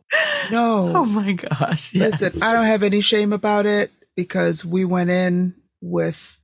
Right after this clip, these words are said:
Speaker 1: wonderful intentions and
Speaker 2: An open heart.
Speaker 1: open hearts, and we were not interested in rushing, but our Bible study adventure was
Speaker 2: Is,
Speaker 1: crazy.
Speaker 2: it's, it still go-,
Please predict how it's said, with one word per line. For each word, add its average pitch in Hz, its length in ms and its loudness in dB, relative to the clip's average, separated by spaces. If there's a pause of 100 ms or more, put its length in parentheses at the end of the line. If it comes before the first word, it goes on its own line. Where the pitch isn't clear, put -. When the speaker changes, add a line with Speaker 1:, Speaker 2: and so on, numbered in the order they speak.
Speaker 1:
wonderful 214 600 2
intentions 185 960 0 (120)
and 165 500 0
Speaker 2:
An 160 140 -8
open 170 340 0
heart. 151 460 0 (260)
Speaker 1:
open 214 360 2
hearts, 196 600 2
and 175 240 -2
we 185 80 -2
were 175 160 0
not 185 380 0
interested 180 580 -2
in 165 240 -4
rushing, 208 1000 0
but 180 380 2
our 247 440 0
Bible 202 540 0
study 170 880 0 (120)
adventure 165 1160 -2
was 180 580 -2 (100)
Speaker 2:
Is, 180 260 2
Speaker 1:
crazy. 190 600 0
Speaker 2:
it's, 151 80 -4
it 202 120 -4
still 185 280 -2
go-, 151 460 -2